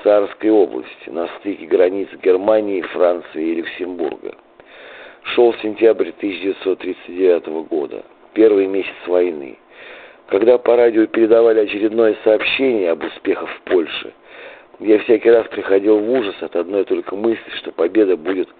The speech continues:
достигнута без моего участия. Получая письма от своих сослуживцев, писавших о первых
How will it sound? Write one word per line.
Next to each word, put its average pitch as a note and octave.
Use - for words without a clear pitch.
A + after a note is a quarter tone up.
достигнута F#2
без E2
моего F2+
участия. D#2+
Получая C3+
письма C3+
от -
своих A#2+
сослуживцев, B2
писавших -
о E2+
первых E2+